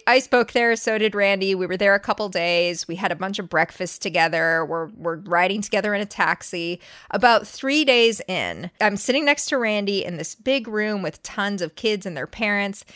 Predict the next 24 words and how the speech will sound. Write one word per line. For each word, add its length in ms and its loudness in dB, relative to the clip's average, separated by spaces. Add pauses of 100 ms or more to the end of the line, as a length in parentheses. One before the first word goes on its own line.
(280)
And 180 -2
this 160 -4
man 300 2
comes 260 -4
and 140 -8
sits 320 -8
next 260 -4
to 120 -2
Randy 540 -4 (220)
and 160 -2
says, 380 2
just 340 0
loud 200 6
enough 180 0
for 80 -8
me 100 -4
to 80 -2
hear, 240 -2 (320)
"Hey, 300 -4
uh, 200 -8 (280)
is 140 -8
that 180 -8
Carrie 280 -10
Poppy?" 580 -12